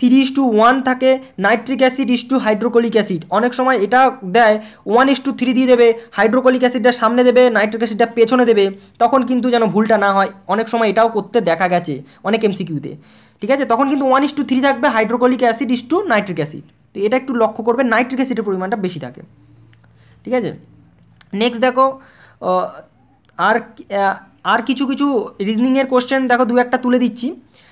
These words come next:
আহ, খুব একটা কোশ্চেন নেই, সেকেন্ড শিফটে পাওয়া যায়নি। সেকেন্ড, আহ, ফেব্রুয়ারি যদি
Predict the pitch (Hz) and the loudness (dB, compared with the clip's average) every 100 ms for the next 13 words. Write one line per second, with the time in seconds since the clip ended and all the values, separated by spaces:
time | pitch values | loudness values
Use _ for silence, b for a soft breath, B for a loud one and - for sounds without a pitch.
0 | b 190 196 196 - - 262 277 277 262 | b -2 0 -2 -6 -2 0 2 0 0
1 | 254 294 269 254 262 - - 226 240 247 | 0 0 2 2 0 -4 -2 0 0 0
2 | 269 247 220 240 226 214 - b b b | 0 2 4 4 2 -2 -8 b b b
3 | - 196 - 233 262 277 262 226 220 220 | -10 -8 0 2 2 0 0 2 4 2
4 | 220 - 233 254 262 269 240 233 220 262 | 0 -2 0 2 2 2 0 0 2 -2
5 | 254 | -6